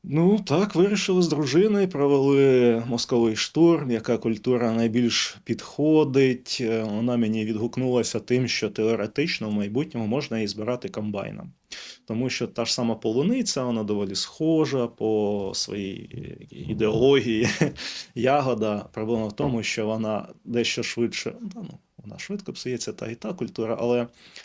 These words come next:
е, комбайном не вийде її зібрати, малину.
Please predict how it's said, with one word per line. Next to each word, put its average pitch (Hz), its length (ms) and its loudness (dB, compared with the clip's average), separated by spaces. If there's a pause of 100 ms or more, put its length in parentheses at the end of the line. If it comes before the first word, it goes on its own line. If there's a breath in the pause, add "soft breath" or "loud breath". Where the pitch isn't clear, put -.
(140 loud breath)
е, 104 300 -10
комбайном 127 480 0
не 120 80 -2
вийде 104 220 -4
її 98 140 -6
зібрати, 98 460 -8
малину. 95 420 -10